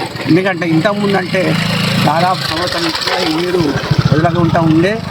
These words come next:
ఇప్పుడు మాత్రం గ-, ప్రభుత్వం యాసింగ్ పంట గురించి రైతులను, రైతులకు వదలడం జరిగింది. దయచేసి ఈ యొక్క కెనాల్ కట్ట నుంచి ఉధృతంగా నీరు ప్రవహిస్తు-, ప్రవహిస్తుంది.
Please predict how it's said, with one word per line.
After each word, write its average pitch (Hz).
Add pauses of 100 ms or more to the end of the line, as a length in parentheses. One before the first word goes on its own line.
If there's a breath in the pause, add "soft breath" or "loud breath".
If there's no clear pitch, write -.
(300)
ఇప్పుడు 190
మాత్రం 175
గ-, 156
ప్రభుత్వం 143 (380)
యాసింగ్ 190
పంట 160
గురించి 175 (400)
రైతులను, 190
రైతులకు 175 (600)
వదలడం 170
జరిగింది. 175 (240)
దయచేసి 165
ఈ 175
యొక్క 175 (680)
కెనాల్ 196
కట్ట 185
నుంచి 185
ఉధృతంగా 175
నీరు 160
ప్రవహిస్తు-, 156
ప్రవహిస్తుంది. 165